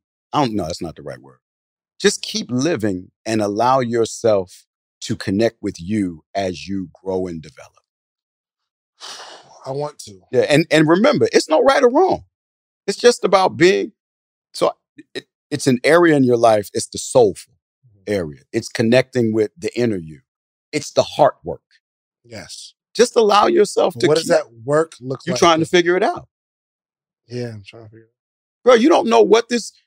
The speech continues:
Speaker 1: you may have a vision on how you want. How, all right, how old are you?
Speaker 2: Thirty-seven.
Speaker 1: Okay. You have a vision of what you want forty-seven to look like.
Speaker 2: Yes.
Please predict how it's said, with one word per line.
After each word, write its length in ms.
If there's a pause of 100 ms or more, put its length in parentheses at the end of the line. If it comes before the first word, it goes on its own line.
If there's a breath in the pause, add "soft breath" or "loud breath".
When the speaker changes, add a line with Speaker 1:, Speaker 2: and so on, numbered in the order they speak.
(140)
Speaker 1:
you 220
may 220
have 420
a 140
vision 380
on 100
how 180
you 280
want. 300 (400)
How, 220 (100)
all 120
right, 80 (360)
how 120
old 120
are 80
you? 100 (300)
Speaker 2:
Thirty-seven. 480 (320)
Speaker 1:
Okay. 180 (1120)
You 140
have 200
a 80
vision 480
of 140
what 180
you 120
want 320
forty-seven 580
to 60
look 200
like. 160 (720)
Speaker 2:
Yes. 440